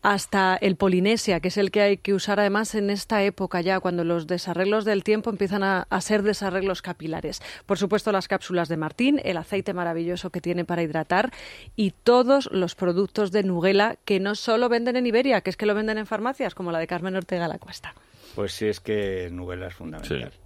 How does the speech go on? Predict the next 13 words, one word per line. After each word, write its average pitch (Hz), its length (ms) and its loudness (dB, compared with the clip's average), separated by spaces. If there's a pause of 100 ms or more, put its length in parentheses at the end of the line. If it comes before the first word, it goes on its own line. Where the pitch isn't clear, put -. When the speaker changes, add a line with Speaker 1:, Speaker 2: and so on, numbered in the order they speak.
(380)
Speaker 2:
¿Te 110 100 -4
acuerdas 127 340 0
cuando 117 180 -4
éramos 113 300 -6
calvos? 92 340 -10 (380)
Speaker 3:
Sí, 90 180 -4
yo 78 120 -4
me 80 100 0
acuerdo. 85 340 0 (680)
Fue 113 120 4
a - 40 4
descubrir 107 540 -2 (260)
Speaker 2:
Oye. 226 360 -2